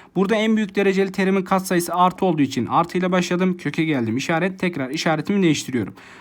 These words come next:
Bakın arkadaşlar, bizim fonksiyonumuz eksi sonsuzdan sıfıra kadar artmış. Sıfırdan sonra fonksiyonumuz azalmaya geçmiş.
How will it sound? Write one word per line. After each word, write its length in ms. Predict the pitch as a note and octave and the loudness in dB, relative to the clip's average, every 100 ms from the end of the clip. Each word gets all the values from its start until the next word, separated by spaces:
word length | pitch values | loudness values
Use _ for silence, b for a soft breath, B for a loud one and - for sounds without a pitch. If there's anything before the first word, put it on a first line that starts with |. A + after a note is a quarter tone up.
| B | B
Bakın 180 | F3+ F#3 | -4 0
arkadaşlar, 580 | G#3 G3 G#3 F#3+ E3+ C#3 | 0 0 -2 -2 -2 -2
bizim 180 | D#3+ F#3+ | -2 -2
fonksiyonumuz 640 | G3 G3 F#3+ F3+ D#3+ F#3+ - | 0 -2 0 2 2 0 -4
eksi 240 | E3+ - | -8 -6
sonsuzdan 480 | F#3 F#3 F3+ F3 F#3 | -2 0 0 0 0
sıfıra 380 | F#3 F3+ F3+ E3 | 0 -2 -2 -2
kadar 280 | C#3+ F3 F#3+ | -2 -2 0
artmış. 480 | D#3 D3 - E3+ G#3 B B B | 0 0 2 -2 -2 B B B
Sıfırdan 520 | - - F#3 G3 G3+ | -8 -4 -2 2 2
sonra 520 | G3 F#3+ E3+ D3+ G3+ G#3 B B | 2 2 2 4 2 -2 B B
fonksiyonumuz 640 | - E3 - F3 D#3 B2+ - | -2 -2 2 4 4 2 0
azalmaya 460 | C3 D#3 E3 F#3 | 0 0 2 4
geçmiş. 460 | F#3+ F#3 F#3 G3 - | 4 2 0 -2 -4